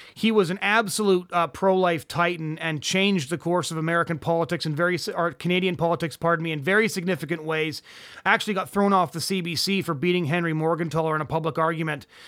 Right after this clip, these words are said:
So I've been working on that for five years, just in my spare time. You know, dozens of hours of interviews and research. Really looking forward, uh, uh, to that book finally coming out. So that draft is with multiple different editors, including, uh, his son,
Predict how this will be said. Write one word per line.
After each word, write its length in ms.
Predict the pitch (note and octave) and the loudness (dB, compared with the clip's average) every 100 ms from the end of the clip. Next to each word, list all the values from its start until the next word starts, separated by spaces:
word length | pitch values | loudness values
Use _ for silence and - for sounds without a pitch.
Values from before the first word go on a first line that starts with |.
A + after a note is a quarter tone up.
| - - | -20 -10
So 140 | - F#3+ | 0 4
I've 120 | A3 | 4
been 140 | B3+ | 4
working 260 | B3+ A#3+ A#3+ | 4 4 4
on 140 | G#3+ | 4
that 220 | G3 G#3 | 4 2
for 80 | F#3 | 0
five 320 | D3+ F#3+ F#3 | 2 4 4
years, 260 | F#3 F#3+ E3+ | 2 0 0
just 220 | F#3 - | -2 0
in 40 | F#3+ | 2
my 140 | F3 | 2
spare 340 | - F#3+ F3 | 0 0 0
time. 500 | E3 E3 E3+ G3+ A#3 - | 2 2 2 0 -4 -6
You 80 | F3 | -2
know, 200 | D#3 D3+ | -2 -2
dozens 460 | C3 G3 F3+ G3 | 0 2 2 0
of 120 | F3 | 2
hours 300 | F3+ F3 E3+ | 4 4 2
of 80 | D3+ | -2
interviews 360 | F3 D#3+ F3 D#3 | -4 -2 -2 -2
and 100 | D#3+ | -2
research. 480 | E3 D3+ E3+ E3 - - - - | -2 0 -2 -2 -6 -18 -14 0
Really 460 | F3 A3 A#3+ A#3 | 4 6 6 4
looking 380 | G#3 G3+ G3 F3+ | 2 0 0 -4
forward, 440 | - F3 F3+ E3+ | -2 0 0 0
uh, 40 | F3 | 0
uh, 520 | E3 D#3+ E3 E3 E3+ | 0 0 -2 -2 -2
to 140 | D#3 | -2
that 240 | D#3 E3+ D3+ | -2 -2 0
book 160 | F3 | -4
finally 260 | - E3 E3 | 0 0 0
coming 300 | D#3+ D#3+ D#3+ | -2 -2 0
out. 200 | D#3 D#3+ _ - | -2 -2 _ -16
So 120 | - | -2
that 180 | F#3 G3+ | 2 2
draft 340 | F3 G3+ F#3 F3+ | 4 4 4 0
is 100 | D3+ | -2
with 220 | F3+ - | -2 0
multiple 320 | F3 F3+ E3+ | -2 0 -2
different 340 | E3+ E3 F3 | -4 -4 -4
editors, 400 | E3+ E3+ E3 D#3 | -4 -4 -4 -4
including, 540 | D3+ C3+ F#3 F3 E3 D#3 | -6 -2 0 0 -2 0
uh, 160 | D3+ | -2
his 220 | D#3 E3 - | 0 -4 0
son, 400 | G3+ F3 D#3 | 2 2 0